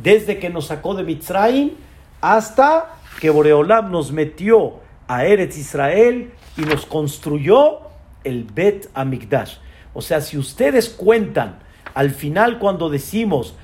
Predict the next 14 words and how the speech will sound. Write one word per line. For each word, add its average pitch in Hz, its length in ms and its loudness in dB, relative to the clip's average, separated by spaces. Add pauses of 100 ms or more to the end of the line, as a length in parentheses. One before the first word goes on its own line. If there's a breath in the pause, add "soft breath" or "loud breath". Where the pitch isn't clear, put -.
(180 loud breath)
"Alahat 165 720 -2
kama 208 500 2
vechama 208 760 0
tová 208 440 2
jefulam 196 680 0
jupelet 214 600 2
lamakom 196 480 0
alenu", 202 600 2 (400 loud breath)
con 175 280 -4
más 247 240 4
razón 240 600 4
de 214 100 6
sentirnos 214 800 -4
agradecidos 196 1000 0